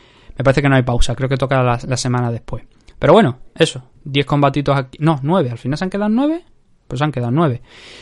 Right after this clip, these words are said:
En la semana pasada fueron diez. Espero, eso sí, que tengamos un poquito de más acción, porque la semana pasada fueron nueve decisiones de diez combates.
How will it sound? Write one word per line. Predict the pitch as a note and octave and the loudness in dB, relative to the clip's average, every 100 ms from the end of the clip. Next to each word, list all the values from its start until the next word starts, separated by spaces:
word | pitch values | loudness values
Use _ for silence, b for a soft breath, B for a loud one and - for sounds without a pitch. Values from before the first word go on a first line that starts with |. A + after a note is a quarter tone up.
| B | B
En | D#3+ C3+ | 0 0
la | |
semana | C3+ C#3+ | 2 2
pasada | D#3 E3 | 2 2
fueron | E3+ D#3+ C3+ | 2 2 2
diez. | C3+ - b b b | -2 -6 b b b
Espero, | C3+ B2+ - D3+ D#3+ | -2 4 6 8 6
eso | D3+ | 4
sí, | D3+ E3 D#3+ | 2 0 2
que | C#3+ | 0
tengamos | C3+ C3+ D3 D3 | 0 0 0 0
un | |
poquito | C#3 C#3+ C#3 C#3+ | 0 -2 -2 0
de | C#3 | 0
más | C#3+ C#3+ C#3 C#3 - - - B - | 2 2 0 -2 -4 -8 -10 B -8
acción, | B2+ - - C#3+ G#3 A3 _ - | -6 -6 0 2 2 -4 _ -4
porque | C3+ B2+ C3+ | -4 -2 -4
la | C3 | -4
semana | - B2+ C3 | -4 -2 -2
pasada | C3+ D3 C3+ | -2 0 -2
fueron | D3 C#3+ C3+ C3 B2+ | 0 2 2 2 2
nueve | C#3 C3+ | 2 2
decisiones | C3+ B2+ - C#3+ C3 | 0 -4 -4 -2 -2
de | B2+ | -2
diez | B2 B2+ | -2 -4
combates. | C3 B2+ C3+ D3 F#3 | -2 0 0 0 -8